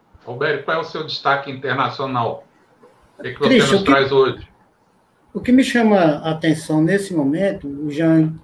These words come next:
Speaker 2: de alguma forma, já antecipou, são essas eleições que vão ocorrer agora também no domingo, a exemplo do Peru, lá no México, né? E falar em eleição no México é falar de eleições com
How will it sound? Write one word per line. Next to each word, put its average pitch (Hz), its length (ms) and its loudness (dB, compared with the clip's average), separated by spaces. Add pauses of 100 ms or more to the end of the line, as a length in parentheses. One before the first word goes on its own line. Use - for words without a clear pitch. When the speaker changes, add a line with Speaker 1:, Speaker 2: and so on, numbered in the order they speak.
(120)
Speaker 2:
de 156 80 -6
alguma 160 260 -2
forma, 147 280 -2
já 165 120 -6
antecipou, 165 760 -6 (440)
são 190 280 0
essas 226 260 2
eleições 185 500 2
que - 120 -14
vão 190 140 -2
ocorrer 160 360 0
agora 147 300 -2
também 147 320 -4
no 151 100 -2
domingo, 147 480 0
a 139 100 -2
exemplo 139 360 -6
do 127 200 -6 (120)
Peru, 156 440 -2 (220)
lá 170 140 0
no 220 100 4
México, 160 420 4
né? 170 220 -4 (500)
E 165 80 2
falar 233 260 6
em 285 100 6
eleição 208 420 2
no 156 80 4
México 185 460 0 (420)
é 165 140 -8
falar 185 380 2
de 214 120 0
eleições 208 760 -2 (560)
com 165 840 2